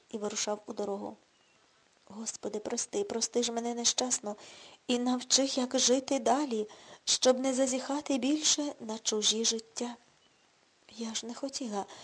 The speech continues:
не хотіла, Господи. Слухавка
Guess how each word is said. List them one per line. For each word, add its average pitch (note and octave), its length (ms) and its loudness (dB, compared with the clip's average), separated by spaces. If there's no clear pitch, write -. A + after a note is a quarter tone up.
не A#3 200 -4
хотіла, B3 680 -6
Господи. G#3+ 640 -2
Слухавка B3+ 800 0